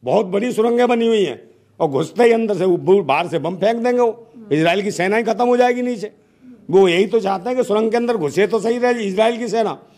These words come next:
मगर कांप रहे हैं, वो वहाँ तक नहीं पहुँच पा रहे हैं। अब वो उसको छोड़ो, अपने नगर खाली कराने पड़ रहे हैं। ये जो लोग कह रहे थे हम गाजा को ख़त्म कर देंगे, हम फिलिस्तीन को ख़त्म कर देंगे, अब इनका सीन ख़राब हो गया है। खुद मदद मांग रहा है, नेतन्याहू मदद मांग रहा हो, मेरी मदद करो,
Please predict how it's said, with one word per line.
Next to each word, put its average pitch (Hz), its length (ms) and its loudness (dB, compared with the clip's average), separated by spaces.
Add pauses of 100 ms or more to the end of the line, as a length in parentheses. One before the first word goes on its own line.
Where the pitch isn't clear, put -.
(300)
मगर 139 120 -2
कांप 165 320 -2
रहे 240 120 2
हैं, 247 60 4
वो 233 60 2
वहाँ 170 160 0
तक 160 80 -6
नहीं 240 200 -2
पहुँच 240 220 -2
पा 233 120 2
रहे 233 120 -4
हैं। 226 80 -12 (580)
अब 147 100 -2
वो 139 120 0
उसको 175 280 0
छोड़ो, 208 300 0
अपने 247 360 0
नगर 247 240 0
खाली 214 280 -2
कराने 208 360 -2
पड़ 196 180 -4
रहे 220 220 -2
हैं। 233 60 2
ये 208 100 4
जो 214 100 0
लोग 208 240 -2
कह 185 100 -4
रहे 196 140 -4
थे 196 100 -6
हम 208 180 -2
गाजा 180 320 0
को 196 160 -4
ख़त्म 196 200 -2
कर 190 140 -2
देंगे, 190 380 -2 (340)
हम 170 100 -2
फिलिस्तीन 202 460 2
को 208 120 4
ख़त्म 180 300 -2
कर 185 120 0
देंगे, 190 320 0 (320)
अब 175 120 2
इनका 180 280 2
सीन 226 260 0
ख़राब 202 300 2
हो 196 100 -2
गया 165 160 -2
है। 107 120 -8 (440)
खुद 208 140 4
मदद 233 320 0
मांग 214 240 0
रहा 190 160 0
है, 165 140 -6
नेतन्याहू 202 560 -2
मदद 202 240 -6
मांग 190 220 -8
रहा 190 160 -4
हो, 196 160 4
मेरी 190 200 2
मदद 175 340 0
करो, 127 260 -4